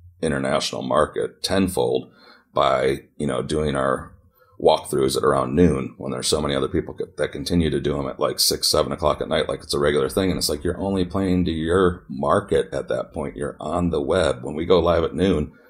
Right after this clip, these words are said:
we can pretty much hit all of our fans.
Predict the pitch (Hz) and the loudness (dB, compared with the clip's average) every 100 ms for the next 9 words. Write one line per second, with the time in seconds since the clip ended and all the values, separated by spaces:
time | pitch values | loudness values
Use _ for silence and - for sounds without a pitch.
0 | _ _ _ - 80 82 80 - 104 110 | _ _ _ -8 -2 0 -2 -2 2 4
1 | 87 71 82 67 73 82 73 69 73 85 | 4 2 2 2 4 4 4 2 2 2
2 | 69 69 - | 2 -2 -6